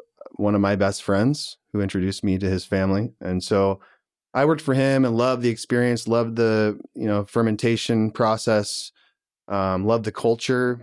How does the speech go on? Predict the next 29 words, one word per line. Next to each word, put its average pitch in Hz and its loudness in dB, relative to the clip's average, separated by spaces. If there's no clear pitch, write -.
and 98 0
just 110 -4
the 104 2
overall 98 2
experience 104 -2
there 87 0
was 87 -6
amazing. 95 0
So 104 0
everything 131 0
from 107 -2
in 156 4
the 147 4
vineyard, 131 4
in 117 -2
the 110 0
cellar, 117 2
uh, - -6
all 127 2
the 135 0
way 127 2
through 127 0
the 110 0
year. 95 -2
So 101 0
I, 95 2
you 104 -6
know, 101 0
experienced 110 -2